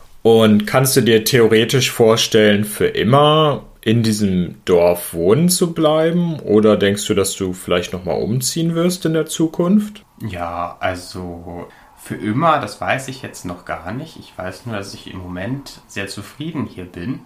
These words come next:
Speaker 2: weil ich ja hier die Berge in der Nähe habe und dann schön wandern kann und die Felder. Auf der anderen Seite ist es aber auch so,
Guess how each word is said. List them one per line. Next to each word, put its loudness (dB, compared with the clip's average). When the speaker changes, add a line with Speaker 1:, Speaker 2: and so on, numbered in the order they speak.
Speaker 2:
weil -4
ich -14
ja -14
hier -12
die -12
Berge -4
in -2
der -4
Nähe -8
habe -6
und -12
dann -14
schön -14
wandern -8
kann -8
und -12
die -14
Felder. -6
Auf -6
der -8
anderen -6
Seite -4
ist -10
es -14
aber -6
auch -8
so, -10